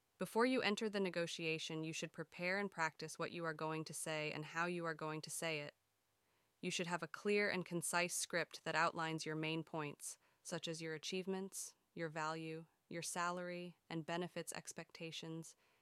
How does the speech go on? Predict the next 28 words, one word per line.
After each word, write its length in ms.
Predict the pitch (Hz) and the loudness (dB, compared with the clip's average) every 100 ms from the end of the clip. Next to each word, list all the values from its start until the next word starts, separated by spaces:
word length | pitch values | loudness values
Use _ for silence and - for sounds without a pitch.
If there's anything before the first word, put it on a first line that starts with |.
| - | -2
and 120 | 175 | 0
your 120 | 175 | 0
reasons 440 | 170 190 185 180 - | 0 0 2 0 -2
for 120 | - | -2
asking 420 | 160 156 - 156 | -2 -2 -4 -8
for 120 | 165 | -6
more. 360 | 160 151 151 156 _ _ _ _ | -6 -6 -8 -14 _ _ _ _
You 80 | 175 | -4
should 180 | - 185 | -2 2
also 380 | 185 185 190 - | 2 2 0 0
anticipate 760 | 160 - 190 220 190 185 - 165 | -2 -2 -2 -2 -4 -4 -4 -6
and 120 | 160 | -6
prepare 560 | 165 - 180 180 175 - | -8 -8 -4 -2 -4 -6
for 80 | 165 | -10
possible 540 | - 170 - 170 170 | -4 -4 -4 -4 -4
objections, 720 | 156 170 165 - 175 170 - _ _ _ | -2 -2 -2 -2 -4 -4 -6 _ _ _
questions, 720 | - 170 - 180 170 175 - _ _ - | 0 0 0 -2 -4 -6 -10 _ _ -8
or 80 | |
counteroffers 800 | 170 185 185 185 175 160 - 160 - | -4 0 0 0 -2 -2 -2 -6 -4
from 200 | 160 165 | -4 -2
your 120 | 160 | -2
employer 640 | 156 - 170 170 160 165 - _ _ | -4 -4 -2 -2 -4 -8 -14 _ _
and 120 | 165 160 | -8 -6
have 200 | 165 160 | -4 -2
ready 260 | 175 190 | 0 0
responses 840 | 180 - - 165 160 165 160 160 - _ _ - | -4 -6 -4 -4 -4 -6 -8 -10 -16 _ _ -8
and 140 | 165 | -4
alternatives. 720 | 156 - 160 151 156 156 - | -4 -4 -6 -6 -8 -10 -14